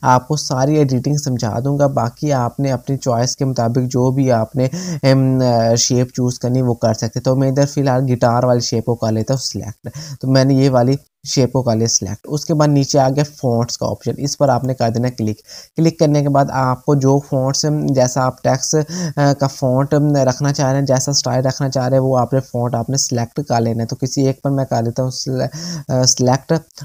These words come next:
और इधर आप, अम, ये आपको ड्रॉप डाउन नज़र आ रहा है कि आपने इसका जो साइज़ है वो मीडियम रखना है और ये रेगुलर रखना है, वो आपकी अपनी चॉइस है। ये आपने काम करने के बाद आपको नीचे एक ऑप्शन नज़र आ रहा होगा लेआउट का, इस पर आपने कर देना क्लिक।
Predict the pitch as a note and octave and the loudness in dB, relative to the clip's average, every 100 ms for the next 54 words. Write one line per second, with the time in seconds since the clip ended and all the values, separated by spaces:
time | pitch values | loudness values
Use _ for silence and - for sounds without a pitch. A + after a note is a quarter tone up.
0 | - C3+ C#3 C#3+ C#3 C3 C#3 C#3+ C#3 C3+ | 0 4 6 6 6 6 4 4 4 6
1 | C3+ C3+ A#2+ B2 - C3+ B2 B2 A#2+ - | 6 4 4 2 2 -2 2 2 2 4
2 | C3+ C#3 C3 B2+ B2+ B2+ C3 B2+ C3+ - | 4 4 2 2 4 2 2 0 0 -8
3 | _ - C3 B2+ C3+ C3+ C3+ C3+ - C3 | _ 2 2 4 2 2 2 0 2 0
4 | B2 B2 B2 B2+ B2+ B2 A#2 C3 C3+ C3 | 0 -2 2 2 2 2 0 0 0 -2
5 | C#3 B2+ C3 E3 E3 C#3+ C#3 C3 B2 A#2+ | -2 -2 -2 -4 -14 -6 0 2 4 4
6 | A#2+ A2+ D3+ B2+ C3 B2+ C#3 C3 C3 - | 6 6 4 4 4 2 0 0 0 0
7 | A#2 A#2 - C#3 C3+ A#2 B2+ B2 A2 G#2+ | -2 -4 -2 -2 -2 -2 -2 -2 -4 -4
8 | A2+ - D3 C3+ - C3 C#3+ C3+ D#3 D3 | -6 -6 -8 -10 0 6 6 6 2 0
9 | C#3 B2+ C3+ C3 B2+ C3 C3+ B2+ B2 C3 | 0 0 0 0 2 0 0 2 4 4
10 | C3 A#2+ - B2+ A#2+ C#3 B2+ A#2 A2+ C#3 | 2 0 0 0 0 0 0 -2 -2 -2
11 | C3 B2+ B2 B2 B2 C3 B2 A2 B2+ - | 0 2 2 4 2 2 2 2 0 -2
12 | A2+ G#2+ - A2 C#3+ D3 - C#3+ A#2 A#2 | -4 -4 -4 -6 -4 -4 -2 -2 0 -2
13 | - B2 B2 A2 A#2+ B2 - A2+ G#2+ B2+ | -4 -2 0 0 -2 -4 -2 -4 -4 -6